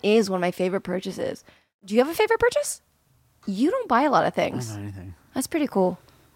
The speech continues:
Speaker 1: I need to be a little bit more like that. <laughs> Oh, okay. What's your two-week goal? A
Speaker 2: Oh,
Speaker 1: goal
Speaker 2: I
Speaker 1: for two weeks.
Speaker 2: I wanna still be in L A in two weeks. That's
Speaker 1: That
Speaker 2: it.
Speaker 1: would be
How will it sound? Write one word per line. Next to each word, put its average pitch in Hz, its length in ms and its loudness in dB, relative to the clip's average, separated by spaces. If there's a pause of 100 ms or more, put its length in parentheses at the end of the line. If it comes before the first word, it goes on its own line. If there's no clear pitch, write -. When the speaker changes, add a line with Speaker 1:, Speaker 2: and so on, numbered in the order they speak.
(320)
Speaker 1:
I 220 60 4
need 247 140 4
to 202 60 -4
be 202 80 2
a 185 80 4
little 185 160 4
bit 185 100 0
more 175 160 0
like 175 160 2 (120)
that. - 180 -6
<laughs> - 400 -16 (1600)
Oh, 311 200 6
okay. 233 160 6
What's 214 260 4
your 294 100 4
two-week 240 720 2
goal? 202 400 2 (580)
A 202 60 0
Speaker 2:
Oh, - 40 0
Speaker 1:
goal 233 100 6
Speaker 2:
I 277 60 6
Speaker 1:
for 302 160 2 (100)
two 277 420 4
weeks. - 600 -2
Speaker 2:
I 135 40 0
wanna 151 120 2
still 135 340 -2
be 123 140 0
in 117 80 0
L 113 160 -2
A 123 100 -2
in 92 120 -4
two - 160 -12
weeks. - 260 -16
That's - 260 -2
Speaker 1:
That 247 220 6
Speaker 2:
it. - 20 4
Speaker 1:
would 320 140 4
be 381 200 6